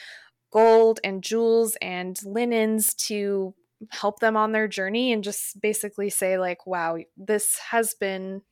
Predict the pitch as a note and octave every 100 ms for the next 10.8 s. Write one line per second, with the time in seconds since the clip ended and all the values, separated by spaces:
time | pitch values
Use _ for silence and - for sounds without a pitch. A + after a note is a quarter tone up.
0 | _ _ F3 F3 - B3 C#4 C#4 A3 G#3+
1 | G3+ - - - - - - - - -
2 | - - A3 G#3+ - G3 G3+ G3 G3 -
3 | G3 F#3+ F#3+ B3+ C4 G#3+ G#3+ A3 G#3+ G#3+
4 | G#3 G#3+ G#3 G#3+ G#3 G#3+ - A#3+ B3+ B3+
5 | - G#3+ G#3 G3 G3 G3+ - - F#3 F#3
6 | F#3+ G3+ G#3 G3 F#3+ F#3+ - F#3 F3 -
7 | - - _ - - - - _ - D4
8 | D4 D4+ F4+ A4+ G#4 D#4+ B3+ B3+ C4 C4
9 | C4 - _ - G#3+ G#3 G3+ G3 G3 -
10 | A3+ A3 - G#3 - A#3+ A#3+ A3+